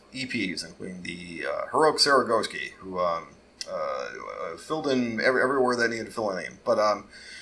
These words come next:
long story short, uh, Mike Sargent, he, he's like, "Okay, I can direct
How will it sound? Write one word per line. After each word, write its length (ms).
long 200
story 280
short, 340
uh, 340
Mike 160
Sargent, 440
he, 320
he's 300
like, 140
"Okay, 340
I 140
can 260
direct 600